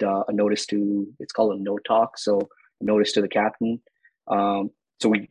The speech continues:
we know, okay, this is what it is, and there's levels of ha-, hazardous m-, materials, so you know, okay, how bad can this get?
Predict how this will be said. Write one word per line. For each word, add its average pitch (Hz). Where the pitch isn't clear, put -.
we 123
know, 101
okay, 101
this -
is 104
what 104
it 101
is, 107
and 107
there's 104
levels 120
of 101
ha-, 101
hazardous 107
m-, -
materials, 123
so -
you 117
know, 107
okay, -
how 104
bad 101
can 101
this 98
get? -